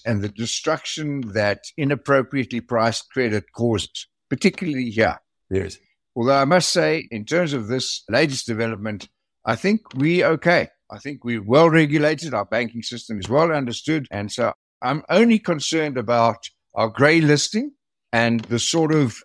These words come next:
Speaker 1: reasons why that's there, like money laundering and things of that nature, which, as you mentioned in your Credit Suisse summary of sins,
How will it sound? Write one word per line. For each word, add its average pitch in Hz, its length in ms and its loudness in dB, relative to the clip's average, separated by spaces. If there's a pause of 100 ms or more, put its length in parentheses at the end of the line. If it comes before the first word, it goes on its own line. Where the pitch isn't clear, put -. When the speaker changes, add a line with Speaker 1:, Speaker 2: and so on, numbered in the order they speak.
Speaker 1:
reasons 127 540 4
why 123 240 0
that's 113 260 0
there, 147 300 2
like 104 200 -2
money 135 300 0
laundering 127 500 2
and 101 80 -8
things 131 240 -6
of 110 80 -8
that 117 200 2
nature, 113 480 -2 (300)
which, 120 200 -6
as 120 180 0
you 127 120 2
mentioned 135 400 -2
in 113 120 -6
your 110 140 -2
Credit 131 400 -4
Suisse - 260 -2
summary 120 400 0
of 98 80 -8
sins, 127 400 -6